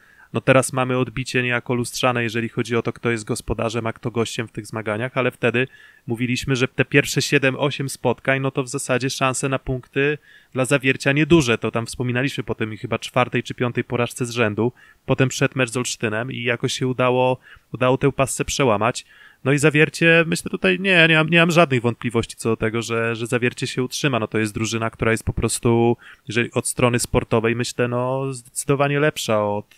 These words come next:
y, od, nie wiem, czy, czy Bielska, czy Kielc, czy, czy Bydgoszczy.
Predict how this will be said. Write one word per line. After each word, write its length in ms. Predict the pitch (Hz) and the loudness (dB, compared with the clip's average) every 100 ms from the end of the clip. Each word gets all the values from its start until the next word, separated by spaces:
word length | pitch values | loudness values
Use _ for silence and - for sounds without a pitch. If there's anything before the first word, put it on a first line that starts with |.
| - | -10
y, 300 | 110 107 104 | -6 -4 -6
od, 80 | 104 _ 113 | -8 _ -6
nie 100 | 110 | -4
wiem, 240 | 101 98 - | -4 -10 -12
czy, 140 | 117 | -8
czy 160 | - 107 | -6 0
Bielska, 460 | 113 117 - 123 | 2 2 0 -4
czy 140 | - - | -4 -6
Kielc, 440 | - 113 117 - | 0 0 0 -6
czy, 340 | - 113 107 107 _ - - _ _ | -4 0 0 -2 _ -20 -20 _ _
czy 140 | - | -4
Bydgoszczy. 640 | 117 113 113 107 - 147 | -2 0 2 0 2 2